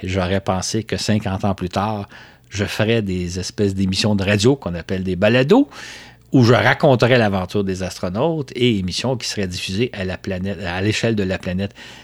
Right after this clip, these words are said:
Si on m'avait conté à l'époque d'Apollo, à l'époque où j'étais petit garçon, ce que je fais aujourd'hui, j'aurais dit : « Non, mais c'est de la science-fiction dont ce, ce que vous parlez »,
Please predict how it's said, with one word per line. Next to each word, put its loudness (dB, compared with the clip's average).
Si 2
on 4
m'avait 6
conté 2
à 0
l'époque 0
d'Apollo, -2
à -10
l'époque -6
où 0
j'étais -2
petit -8
garçon, -4
ce -14
que -2
je -6
fais -2
aujourd'hui, -2
j'aurais -2
dit : « -4
Non, -4
mais -6
c'est -8
de -4
la -2
science-fiction -2
dont -6
ce, -14
ce -16
que -2
vous -6
parlez », -2